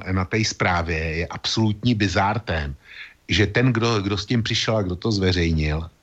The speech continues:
že, že teda to komando tam provedlo tohle a tohle, tak byly Lidový noviny.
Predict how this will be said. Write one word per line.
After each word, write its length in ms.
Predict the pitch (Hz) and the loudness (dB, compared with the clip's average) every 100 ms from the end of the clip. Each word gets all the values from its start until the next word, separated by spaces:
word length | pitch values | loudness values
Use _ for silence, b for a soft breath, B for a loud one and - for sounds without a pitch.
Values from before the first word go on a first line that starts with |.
| - | -6
že, 320 | 73 85 76 | 0 0 0
že 160 | 87 82 | 0 0
teda 240 | 92 90 | 2 2
to 80 | 104 | 2
komando 600 | 87 90 80 87 87 87 | 2 4 6 6 4 2
tam 240 | 82 80 78 | 2 0 2
provedlo 400 | 80 80 80 82 | 2 2 2 2
tohle 320 | 76 76 85 | 2 2 4
a 80 | 85 | 2
tohle, 320 | 73 76 71 B B B B - | 0 0 0 B B B B 0
tak 160 | 98 101 | 2 4
byly 240 | 113 117 | 4 4
Lidový 540 | 110 107 107 107 113 | 4 4 2 2 2
noviny. 400 | 107 87 85 80 | 2 2 0 0